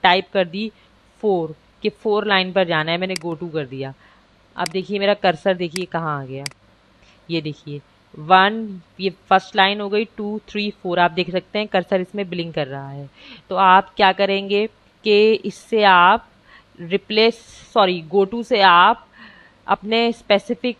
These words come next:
page, section या मखसूस line वगैरह पे जा सकते हैं। control H है next,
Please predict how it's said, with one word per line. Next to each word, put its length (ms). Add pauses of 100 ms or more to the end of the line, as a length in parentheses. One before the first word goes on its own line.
(140)
page, 380
section 720
या 300
मखसूस 400
line 240
वगैरह 260
पे 160
जा 220
सकते 340
हैं। 260
control 480 (1300)
H 240
है 280 (240)
next, 560